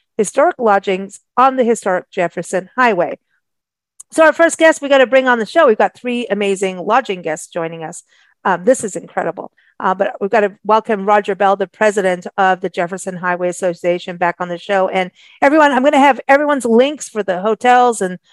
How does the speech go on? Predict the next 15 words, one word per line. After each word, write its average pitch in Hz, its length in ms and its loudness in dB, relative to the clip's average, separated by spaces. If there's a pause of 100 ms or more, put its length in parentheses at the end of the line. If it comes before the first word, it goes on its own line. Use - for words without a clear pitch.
(180)
the 151 100 -4
Highway 277 300 4
Association 247 640 0
and 196 160 -4
Natchitoches 233 500 -2
in 277 140 0
the 262 80 -2
show 226 240 -2
notes, 220 340 -4
but 190 200 0 (280)
go 277 120 4
to 277 100 2
jefferson 277 460 0
highway 233 420 2
dot 254 300 2